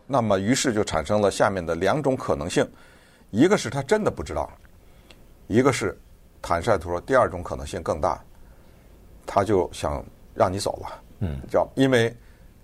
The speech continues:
Speaker 1: 这是一个明知故问的问题，就是当一个公司的老板，咱们就是说小一点的公司吧，他突然之间对他一个多年的员工问：“哎，你告诉我你上礼拜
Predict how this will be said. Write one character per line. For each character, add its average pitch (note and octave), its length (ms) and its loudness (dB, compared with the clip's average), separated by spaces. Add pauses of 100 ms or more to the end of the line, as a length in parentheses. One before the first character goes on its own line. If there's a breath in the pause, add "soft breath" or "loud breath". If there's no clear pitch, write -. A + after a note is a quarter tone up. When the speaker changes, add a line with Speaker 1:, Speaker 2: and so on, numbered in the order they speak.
(120 soft breath)
Speaker 1:
这 F3+ 220 4
是 A#2 180 -6
一 G2 100 -4
个 A#2 140 0
明 A#2 320 0
知 D#3 220 0
故 C3+ 280 0
问 G2+ 220 -2
的 D2 100 -2
问 D2 200 -6
题， C#2+ 200 -10 (480 soft breath)
就 D3 160 4
是 B2+ 60 2
当 F3 380 2
一 A#2+ 220 -4
个 A2 380 2 (280)
公 D#3 180 -4
司 D3 300 -2 (100)
的 G#2 240 4
老 G#2+ 220 2
板， A#2+ 240 -4
咱 G#2 120 -4
们 A#2+ 140 -6
就 A#2 160 -6
是 G#2 60 -4
说 B2 240 2
小 A#2+ 280 2
一 D#3+ 60 -2
点 F#2 140 0
的 F2 80 -10
公 G2+ 120 -6
司 G2 140 -4
吧， E2 180 -2 (840 soft breath)
他 - 140 -4
突 C#4+ 180 4
然 F#3 180 4
之 C#3+ 100 -6
间 D3 220 0
对 C#3+ 160 0
他 C3+ 160 2
一 C3 100 -4
个 A#2 300 4 (160)
多 E3+ 160 4
年 A2 160 2
的 G#2+ 80 -2
员 F#2 160 -2
工 G#2 160 -2
问 G2 180 0 (260 soft breath)
：“哎， C3+ 120 4
你 C#3+ 140 -2
告 C3+ 180 2
诉 G#2 100 -4
我 G2 60 0
你 F#2+ 80 -4
上 - 180 0
礼 F#2 60 -4
拜 G#2 100 0